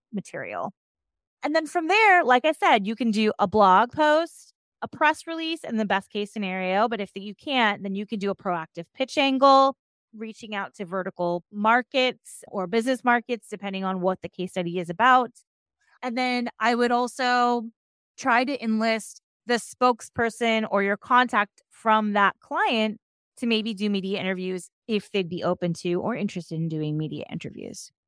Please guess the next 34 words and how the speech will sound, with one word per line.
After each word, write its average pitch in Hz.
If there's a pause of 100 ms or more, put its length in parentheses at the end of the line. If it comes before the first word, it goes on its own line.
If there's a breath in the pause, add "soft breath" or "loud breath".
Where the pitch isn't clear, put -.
(300)
So 277
as 302
you 349
can 311
see, 285
there's 240
a 226
lot 247
of 277
different 254
ways 233
that 208
you 208
can 202
maybe 202
use 208
a 208
case 196
study. 202 (340)
I'll 269
make 285
sure 262
to 233
write 208
this 220
all 202
in 196
our 196
blog 277
so 208
you 214
have 220
it 185
handy 208